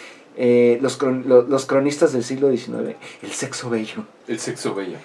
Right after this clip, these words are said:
Speaker 1: Porque tenemos que hablar también de la, de la hija. Bueno, no. Vamos a hablar de, de la hija de Juan segundo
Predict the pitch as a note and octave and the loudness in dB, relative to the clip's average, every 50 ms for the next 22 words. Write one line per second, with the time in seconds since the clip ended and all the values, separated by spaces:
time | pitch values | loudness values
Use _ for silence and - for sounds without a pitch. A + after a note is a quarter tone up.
0 | - - - - A#2+ B2+ B2+ D3 D3 D3+ D#3+ E3+ - - E3 D3 C#3 D3 D3+ D3 | -20 -16 -8 -6 -6 2 4 4 6 8 6 6 8 8 8 8 10 8 8 8
1 | D#3 C#3+ C#3+ C#3+ D3+ D#3 E3 E3+ - D3 D3+ D3 D3 D3 C#3+ C#3+ - - - - | 6 6 8 8 8 6 6 4 6 8 10 10 12 10 8 8 4 -2 -12 -20
2 | - _ _ - D3+ D3+ D3+ D3 D#3 F3+ G#3+ - - - B2+ A2+ A#2+ B2+ - - | -20 _ _ 6 8 10 12 12 12 10 8 6 2 0 0 -2 -2 -6 -12 -18
3 | - - - _ - _ _ _ _ _ _ _ - - - - - C#3+ D3+ D#3 | -20 -20 -20 _ -20 _ _ _ _ _ _ _ -20 -6 4 6 6 8 8 6
4 | D3+ - - - - - - - - - - - - - _ - F3+ F#3+ G#3 F#3+ | 4 2 0 -8 -20 -20 -20 -20 -20 -20 -20 -20 -20 -2 _ 6 8 8 8 8
5 | F3+ E3 D#3+ E3 E3 E3+ E3 E3+ E3+ E3 D3+ C#3+ C3 A#2 A2 - - A#2+ C#3 C3+ | 8 10 10 12 12 12 12 12 12 12 12 10 8 4 0 -2 0 4 6 8
6 | C3+ C#3 D3+ D3 D3 E3+ C#3+ B2+ B2 - C#3 D3 D3 D3 - D#3 C#3 C#3+ D3+ E3 | 10 10 10 8 8 8 8 8 8 8 6 6 4 6 6 6 6 6 4 2
7 | F#3+ - - | 0 -2 -4